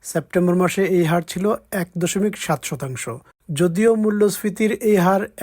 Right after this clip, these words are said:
এখনও সরকারের নির্ধারিত লক্ষ্যমাত্রা দুই পার্সেন্টের কাছাকাছি, তারপরও এই পরিবর্তন সাধারণ মানুষের জীবনে উল্লেখযোগ্য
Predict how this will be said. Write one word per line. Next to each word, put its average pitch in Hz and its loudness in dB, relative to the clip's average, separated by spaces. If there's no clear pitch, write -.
এখনও 190 0
সরকারের 185 0
নির্ধারিত 180 0
লক্ষ্যমাত্রা 185 0
দুই 156 0
পার্সেন্টের 175 -2
কাছাকাছি, 175 -2
তারপরও 170 2
এই 175 4
পরিবর্তন 180 0
সাধারণ 170 -2
মানুষের 170 -2
জীবনে 160 0
উল্লেখযোগ্য 165 0